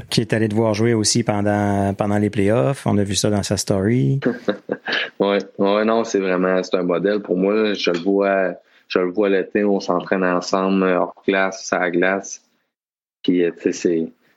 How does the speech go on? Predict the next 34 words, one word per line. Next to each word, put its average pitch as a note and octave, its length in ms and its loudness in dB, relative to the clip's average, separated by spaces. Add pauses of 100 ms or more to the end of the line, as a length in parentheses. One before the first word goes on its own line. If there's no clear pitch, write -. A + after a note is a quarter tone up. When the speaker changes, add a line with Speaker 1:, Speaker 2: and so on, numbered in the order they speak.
(120)
Speaker 2:
tout G#2 120 0
ce - 100 -6
qu'il - 100 -8
peut G2 120 0
me F#2 140 0
dire, F#2+ 280 2
c'est, E2+ 260 0
c'est, E2 420 0
c'est, E2 320 -2
je E2 120 2
prends, F2+ 480 -2
puis E2 220 -2
j'essaie E2 420 0
de, D#2 220 -2 (580)
pas G2+ 140 0
de G2 80 -2
recopier, A2 600 0
mais F#2+ 300 -2 (100)
d'ajuster F#2 640 0
ça G2 200 -2
à - 20 0
ma F2+ 160 0
game. G2 340 0
Puis, - 140 -18 (880)
je F#2+ 60 4
veux F#2 200 0
pas, G#2 280 2
euh, F#2+ 360 2
il F#2+ 60 2
y G2 60 2
a G2 40 0
personne, G#2 440 -2
je - 80 -10
pense, G2+ 320 -2